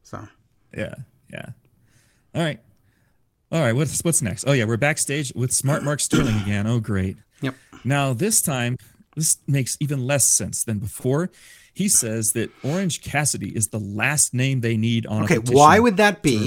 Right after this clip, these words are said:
Speaker 2: remove Swerve
Speaker 1: Number
Speaker 2: Strickland.
Speaker 1: one, so that story is dumb. Okay.
Speaker 2: It's dumb. Only Orange Cassidy can be the one who signs
Speaker 1: Makes no
Speaker 2: it. So
Speaker 1: sense.
Speaker 2: he's
Speaker 1: All right.
Speaker 2: focused, you know. Um,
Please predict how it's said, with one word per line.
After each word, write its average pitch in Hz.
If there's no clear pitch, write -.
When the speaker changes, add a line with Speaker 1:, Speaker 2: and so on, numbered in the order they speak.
Speaker 2:
remove 208
Swerve -
Speaker 1:
Number 131
Speaker 2:
Strickland. 165
Speaker 1:
one, 185
so -
that 131
story 131
is 107
dumb. 107
Okay. 110
Speaker 2:
It's -
dumb. -
Only 151
Orange 135
Cassidy 127
can 110
be 117
the 107
one 104
who 107
signs 98
Speaker 1:
Makes -
no 107
Speaker 2:
it. 101
So -
Speaker 1:
sense. 208
Speaker 2:
he's 104
Speaker 1:
All 107
right. 127
Speaker 2:
focused, -
you 101
know. 92
Um, 110